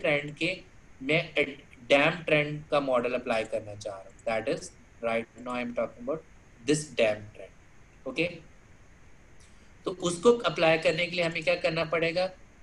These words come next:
बाकी again वही की वही चीज़ है, सिर्फ और सिर्फ हम क्या कर रहे हैं, instead of जहाँ पे हमने लिखा था exponential is equal to true, वहाँ पे हम लिख देंगे damp is equal to true। तो अब ये डैम्प trend के accordingly हमें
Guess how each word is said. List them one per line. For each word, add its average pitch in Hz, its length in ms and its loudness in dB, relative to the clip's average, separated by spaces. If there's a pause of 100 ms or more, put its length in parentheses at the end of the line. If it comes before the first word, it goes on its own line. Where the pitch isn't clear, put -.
बाकी 127 440 2
again 170 440 0
वही 165 240 2
की 180 140 -10
वही 185 200 -6
चीज़ 196 400 -6
है, 214 180 -4 (440)
सिर्फ 196 440 2
और 208 80 4
सिर्फ 196 180 0
हम 185 300 4
क्या 170 200 0
कर 170 260 2
रहे 170 100 0
हैं, 180 240 -6
instead 151 520 0
of 165 80 -6
जहाँ 151 200 2
पे 151 120 -2
हमने 156 140 0
लिखा 151 260 -2
था 156 60 -4
exponential 156 760 -4
is 175 80 -8
equal 170 300 -6
to 165 160 -10
true, 190 180 -8 (640)
वहाँ 135 300 2
पे 160 120 0
हम 160 140 0
लिख 143 240 -2
देंगे 160 320 -4
damp 131 300 2
is 143 260 -8
equal 123 260 -8
to 120 100 -6
true। - 420 -20
तो 160 40 -4
अब 139 200 0
ये 175 80 0
डैम्प 151 480 2
trend 147 260 2
के 156 160 0
accordingly 135 600 -2
हमें 170 240 -6